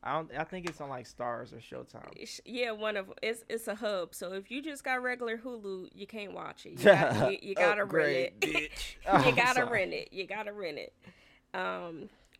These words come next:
Speaker 2: pretty much.
Speaker 1: That's my shit.
Speaker 2: I don't even know. What are they?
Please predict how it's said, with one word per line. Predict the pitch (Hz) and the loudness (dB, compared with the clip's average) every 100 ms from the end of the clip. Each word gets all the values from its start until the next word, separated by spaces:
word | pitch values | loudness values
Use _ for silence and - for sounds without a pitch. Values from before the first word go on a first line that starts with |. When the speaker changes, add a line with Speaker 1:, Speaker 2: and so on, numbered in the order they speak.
| _ | _
Speaker 2:
pretty | 339 427 | 0 2
much. | 330 311 349 - | 2 0 -2 -8
Speaker 1:
That's | 127 - | -10 -12
my | 220 - | -20 -20
shit. | - - _ _ _ _ _ _ | -20 -20 _ _ _ _ _ _
Speaker 2:
I | 320 | -2
don't | 440 381 | 0 0
even | 392 359 359 | -2 -4 -4
know. | 415 269 | -6 -6
What | 381 | -4
are | 440 453 262 | -4 -4 -4
they? | 160 165 | -6 -8